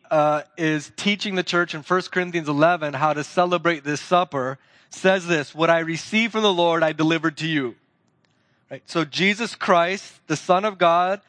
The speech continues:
the eternal, infinite, holy God, is the master of this feast. And so just, just get this into your heads. Every time you gather to celebrate the Lord's Supper,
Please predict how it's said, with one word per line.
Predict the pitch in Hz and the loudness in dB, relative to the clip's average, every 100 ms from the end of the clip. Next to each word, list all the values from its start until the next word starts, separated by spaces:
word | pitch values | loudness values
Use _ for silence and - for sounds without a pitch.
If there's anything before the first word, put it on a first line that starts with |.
| _ _ | _ _
the | 160 | -2
eternal, | 170 196 196 202 | 0 0 0 0
infinite, | 180 185 196 175 | -2 -4 -2 0
holy | 175 190 202 | 2 2 2
God, | 175 160 160 165 | 2 2 2 0
is | 175 156 | -2 0
the | 165 | 0
master | 160 170 180 - 160 | 2 0 0 -2 -2
of | 156 143 | 0 0
this | 147 - | -4 -4
feast. | - 127 101 - _ _ _ _ _ _ _ _ _ _ _ - | -4 -4 -6 -20 _ _ _ _ _ _ _ _ _ _ _ -12
And | 135 | -6
so | 165 | -4
just, | 151 196 - - | -2 -4 -6 -8
just | 180 - | -8 -2
get | 208 202 | -2 0
this | 196 | 0
into | 214 190 | 0 0
your | 185 180 160 | 2 2 2
heads. | 160 143 151 - _ _ _ _ _ - | 2 2 -2 -10 _ _ _ _ _ 2
Every | 165 202 214 220 247 | 4 4 0 -4 -2
time | - 196 165 143 156 190 - | 2 2 2 0 -4 -8 -14
you | 151 170 196 | -6 -4 -4
gather | 165 180 185 180 165 160 | 2 4 4 2 -2 -2
to | 165 | -4
celebrate | - 185 185 175 170 170 - | 0 0 2 0 0 -2 -4
the | 151 | -2
Lord's | 160 175 165 | 2 0 0
Supper, | - 175 151 135 156 | 0 0 0 -4 -4